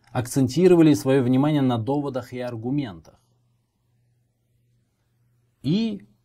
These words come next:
по возможности, вне зависимости от того, являются, является ли критика обоснованной или нет, по возможности использовали бы эту критику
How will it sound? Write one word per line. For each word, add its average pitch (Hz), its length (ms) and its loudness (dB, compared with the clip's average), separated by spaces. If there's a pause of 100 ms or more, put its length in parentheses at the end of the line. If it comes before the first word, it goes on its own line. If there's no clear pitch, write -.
(160)
по 120 100 -4
возможности, 120 960 0
вне 185 260 0
зависимости 131 480 0
от 113 100 -8
того, 107 280 -6
являются, 131 1000 0
является 139 520 -2
ли 120 100 -2
критика 127 400 -8
обоснованной 113 640 -10
или 117 140 -12
нет, 175 320 -6 (240)
по 131 100 -2
возможности 127 1120 -2 (340)
использовали 135 880 2
бы 101 260 -8 (320)
эту 117 220 -8
критику 123 640 -4